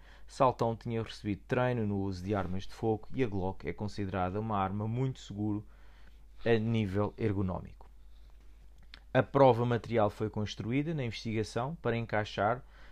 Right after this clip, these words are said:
com uma cadeia particular de circunstâncias, eventos, linhas de tempo. Contudo, o julgamento revelou também inconsistências na prova circunstancial,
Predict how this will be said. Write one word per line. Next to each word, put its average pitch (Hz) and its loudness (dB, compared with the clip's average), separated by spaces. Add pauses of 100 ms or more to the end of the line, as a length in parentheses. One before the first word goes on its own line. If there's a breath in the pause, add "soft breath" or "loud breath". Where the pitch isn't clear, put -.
(360 soft breath)
com 127 2
uma 120 2
cadeia 101 2
particular 131 2
de 107 -6
circunstâncias, 110 -4
eventos, 95 -2
linhas 98 0
de - -18
tempo. - -10 (340)
Contudo, 120 -2
o 110 0
julgamento 107 -2
revelou 113 0
também 131 0
inconsistências 110 -4
na 107 -4
prova 101 -2
circunstancial, - -8